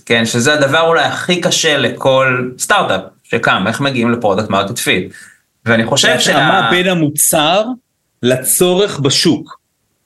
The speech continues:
Speaker 1: נכון, כי Fireblocks לא הייתה הראשונה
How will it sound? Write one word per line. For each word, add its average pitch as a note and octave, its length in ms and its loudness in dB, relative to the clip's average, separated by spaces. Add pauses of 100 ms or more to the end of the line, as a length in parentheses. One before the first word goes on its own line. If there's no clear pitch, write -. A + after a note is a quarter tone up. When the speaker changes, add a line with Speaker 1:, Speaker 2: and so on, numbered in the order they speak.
(280)
Speaker 1:
נכון, G#2+ 300 0 (300)
כי D3 100 -2
Fireblocks A3 500 2
לא F#3 140 2
הייתה G#3 300 0
הראשונה C#3 840 0